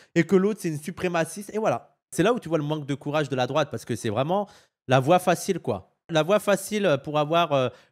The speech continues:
du succès, c'était d'un droitard. Paresse intellectuelle de ces gens-là, ça m'impressionne. En même temps, heureusement qu'il y a la droite. Ils iraient où, en fait ? Mais bref, mais bref, voilà, euh, je crois que je vais me lancer dans, euh, YouTube Game de droite.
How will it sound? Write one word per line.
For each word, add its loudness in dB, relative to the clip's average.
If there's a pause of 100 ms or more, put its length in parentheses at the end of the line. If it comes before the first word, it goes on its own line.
du -2
succès, -2
c'était -4
d'un 0
droitard. -2 (180)
Paresse 4
intellectuelle -2
de -4
ces -6
gens-là, 0
ça -6
m'impressionne. -4
En 2
même 2
temps, 2
heureusement -2
qu'il -4
y 2
a 0
la 2
droite. 0 (840)
Ils -6
iraient -2
où, -6
en -8
fait ? -16 (240)
Mais 2
bref, 4
mais -2
bref, 0
voilà, 2
euh, -4
je -14
crois 2
que -6
je -10
vais -2
me -8
lancer -6
dans, -6
euh, -4
YouTube -8
Game -4
de -12
droite. -4